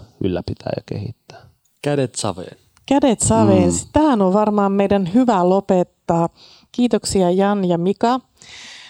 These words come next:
Speaker 3: Mutta Perttu, mä en tiedä, saadaanko me tästä jotain niinku järkevää lopputulemaa, koska musta tää aihe oli sillä tavalla niinku aika siis sekava tai tämmönen monitahoinen, että,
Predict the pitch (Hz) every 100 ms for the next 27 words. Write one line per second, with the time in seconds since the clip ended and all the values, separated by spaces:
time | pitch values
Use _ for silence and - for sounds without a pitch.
0 | - 214 226 220 294 311 - 220 190 190
1 | - 233 262 262 247 320 285 254 240 220
2 | 233 - 233 226 220 208 220 233 254 247
3 | 185 185 190 247 285 - 202 202 185 165
4 | 165 170 165 180 190 220 247 226 185 208
5 | 214 180 175 175 233 208 180 165 160 170
6 | 170 - 196 196 - - _ _ _ -
7 | 190 - 320 - 240 185 180 180 190 196
8 | 208 254 269 214 - 170 175 160 160 156
9 | 175 - -